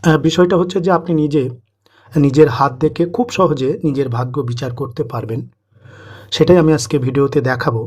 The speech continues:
তা প্রত্যেকে ভিডিওটা শেষ পর্যন্ত দেখবেন, তাহলে পরে ভিডিওটা আপনারা বুঝতে পারবেন। যদি কেটে কেটে দেখেন, সম্পূর্ণ না দেখেন, তাহলে পরে বিষয়টা আপনারা বুঝতে পারবেন না। যারা চ্যানেলে নতুন, অবশ্যই চ্যানেলটাকে সাবস্ক্রাইব করবেন, তাহলে চ্যানেলের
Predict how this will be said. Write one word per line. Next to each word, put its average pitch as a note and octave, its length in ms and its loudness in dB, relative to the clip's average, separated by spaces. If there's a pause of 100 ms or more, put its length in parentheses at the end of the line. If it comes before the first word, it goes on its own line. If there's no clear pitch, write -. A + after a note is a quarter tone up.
(120)
তা C3 120 -8
প্রত্যেকে D#3+ 500 -2
ভিডিওটা C#3 340 0
শেষ - 280 -4
পর্যন্ত D3+ 460 -2
দেখবেন, A#2+ 380 -4 (240)
তাহলে C3 240 -6
পরে C3 180 -4
ভিডিওটা B2 340 -4
আপনারা A#2+ 260 -4
বুঝতে A#2+ 320 -6
পারবেন। A#2+ 320 -6 (240)
যদি B2+ 220 -4
কেটে E3 280 0
কেটে F3 220 2
দেখেন, C3 320 -4 (480)
সম্পূর্ণ D3+ 480 2
না C#3 160 2
দেখেন, C3 380 -2
তাহলে C#3+ 240 -2
পরে B2+ 220 -4 (400)
বিষয়টা D3+ 460 2
আপনারা B2+ 260 -4 (420)
বুঝতে C3 340 -2
পারবেন G#2+ 340 -2
না। G2+ 140 0 (460)
যারা C3+ 160 2
চ্যানেলে C#3 300 2
নতুন, C#3 340 0
অবশ্যই A#2+ 380 0
চ্যানেলটাকে C3+ 400 -2
সাবস্ক্রাইব C#3+ 540 -4
করবেন, D#3 300 0
তাহলে B2 220 0
চ্যানেলের A#2+ 360 0